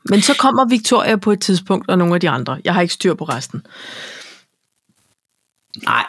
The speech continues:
Speaker 1: Ikke?
Speaker 2: men all right. Så
Speaker 1: All
Speaker 2: må
Speaker 1: right.
Speaker 2: Sverige lige, øh, tage den derfra, ikke?
Speaker 1: Ja.
Speaker 2: Godt.
Speaker 1: Ja. Godt.
Speaker 2: Pej, vi skal have den der threads.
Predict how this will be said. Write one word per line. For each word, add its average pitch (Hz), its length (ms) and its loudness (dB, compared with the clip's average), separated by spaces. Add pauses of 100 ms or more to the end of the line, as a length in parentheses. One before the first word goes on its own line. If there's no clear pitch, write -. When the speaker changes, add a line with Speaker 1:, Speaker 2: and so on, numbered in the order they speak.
(340)
Speaker 1:
Ikke? 208 80 4
Speaker 2:
men 208 120 4
all 156 180 2
right. 90 360 -2 (220)
Så - 160 0
Speaker 1:
All 240 100 6
Speaker 2:
må 247 60 4
Speaker 1:
right. 240 160 2
Speaker 2:
Sverige 214 280 4
lige, 196 600 4
øh, 143 80 2
tage 151 200 2
den 160 160 0
derfra, 117 580 -2
ikke? 269 100 4 (180)
Speaker 1:
Ja. - 40 0 (600)
Speaker 2:
Godt. - 300 -4 (540)
Speaker 1:
Ja. 285 140 4 (800)
Godt. 359 200 2
Speaker 2:
Pej, 262 200 4 (480)
vi 277 80 6
skal 247 200 4
have 285 280 6 (100)
den 277 120 4
der 277 160 4 (140)
threads. - 680 0